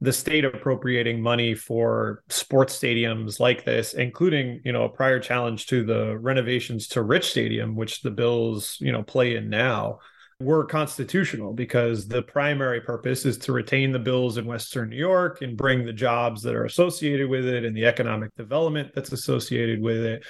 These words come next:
And that's a clearly public purpose. And so long as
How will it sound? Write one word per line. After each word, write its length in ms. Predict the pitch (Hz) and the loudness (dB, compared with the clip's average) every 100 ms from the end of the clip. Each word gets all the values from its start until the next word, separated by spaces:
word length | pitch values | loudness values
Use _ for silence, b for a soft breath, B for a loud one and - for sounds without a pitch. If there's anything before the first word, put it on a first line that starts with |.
| B B B - | B B B -4
And 160 | 143 | 0
that's 260 | 131 127 - | 2 0 0
a 60 | |
clearly 580 | 147 - 151 147 139 120 | -4 -2 0 2 2 -2
public 420 | 120 113 110 110 | -2 -2 -2 -6
purpose. 560 | - 127 120 113 - - | 4 4 4 -8 -10 -6
And 580 | - 113 110 107 110 - | -2 0 0 -2 -6 -4
so 160 | 147 | -4
long 360 | 135 151 165 156 | 0 2 2 0
as 440 | 139 127 117 - | -2 -2 -6 -12